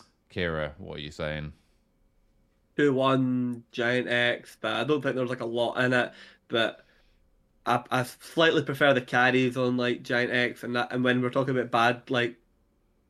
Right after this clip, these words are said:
Speaker 2: l-, at, like, not great level, that's kinda, like, where I go to. Um, 'cause I think the play patterns can sometimes be quite more random and, like, sporadic, and, like, individual, like, player form could be bad. But, like, if Mad Lions did win it, like, it wouldn't be, like, some shock horror thing
Speaker 1: Yeah.
Speaker 2: to me.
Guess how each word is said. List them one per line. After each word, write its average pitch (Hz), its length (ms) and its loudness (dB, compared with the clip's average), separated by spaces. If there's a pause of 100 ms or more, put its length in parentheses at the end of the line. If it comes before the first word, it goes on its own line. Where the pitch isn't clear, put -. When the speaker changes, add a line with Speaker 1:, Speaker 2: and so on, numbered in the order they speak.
(260)
Speaker 2:
l-, 139 180 -6
at, 131 200 0
like, 139 180 2
not 139 260 2
great 127 240 2
level, 143 460 2 (320)
that's 123 260 2
kinda, 123 320 2
like, 113 220 0
where 120 140 2
I 117 80 2
go 117 220 -2
to. 143 360 -2 (580)
Um, 117 280 2
'cause 120 180 0
I - 20 -10
think 135 140 2
the 120 60 -2
play 123 180 2
patterns 120 480 0
can 123 140 -16
sometimes 117 380 -4
be 117 280 -6
quite 120 320 -4
more 127 240 2
random 123 480 2
and, 113 140 -6
like, 113 160 -4
sporadic, 127 720 0 (420)
and, 117 240 -2
like, 110 180 -4
individual, 120 560 2
like, 107 240 -4
player 120 240 0
form 113 280 -6
could 117 140 -8
be 117 60 0
bad. 110 300 -2
But, 120 120 2
like, 120 380 -2
if 147 220 -2
Mad 147 240 4
Lions 131 320 2
did 120 220 -2
win 135 160 2
it, 127 260 0
like, - 180 -14
it - 40 -8
wouldn't 113 220 -2
be, 123 100 -6
like, 113 220 -8
some 123 160 -2
shock 123 380 0
horror 127 320 2
thing 127 360 0
Speaker 1:
Yeah. 139 60 -2
Speaker 2:
to 165 80 -2
me. 175 200 4